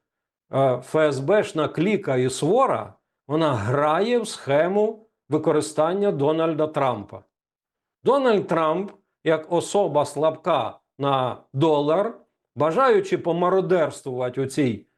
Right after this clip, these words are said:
ситуації, все більше і більше реагує на те, а хто який долар, якого розміру йому запропонує. Відтак він періодично гарчить, як я кажу,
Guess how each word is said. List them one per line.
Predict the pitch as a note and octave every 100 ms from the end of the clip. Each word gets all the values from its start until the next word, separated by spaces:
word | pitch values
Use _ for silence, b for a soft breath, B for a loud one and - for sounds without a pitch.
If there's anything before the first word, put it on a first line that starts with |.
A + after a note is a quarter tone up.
| _
ситуації, | - C#3+ D#3+ F#3 B3+ B3+ A#3 G#3 G3+ G3 B B B
все | - E3+
більше | C3+ B3 A#3+ - E3+ C#3+ - -
і | C#3+
більше | C#3 G#3 B3+ - G3+ E3+ - _
реагує | - D#3 E3+ D#3 A3 G#3+ F3+ E3
на | D#3
те, | D#3 A3+ A#3 -
а | D#3+ D3 A#2 - _ _ _ _
хто | G#3+ B3
який | F3+ E3+ G#3 A#3 G3
долар, | B2 E3+ A3 G#3 D#3
якого | D#3 D#3 F3+ D3
розміру | F#3 G3+ D#3 F3 E3+
йому | D3+ D#3+ F3+ - B -
запропонує. | A#2+ D#3+ E3 D3+ F3 D#3+ C3 G#2 G2 - _ _ -
Відтак | - - - C4+ C4 - _ -
він | F#3 E3+ -
періодично | F3+ F3+ F3+ E3+ D3 C4+ - G3+ G3 E3 -
гарчить, | A#2 F#3 F3+ - F#3+ -
як | B2 B2
я | C3+
кажу, | B2+ C#3 B2 G#3+ G3+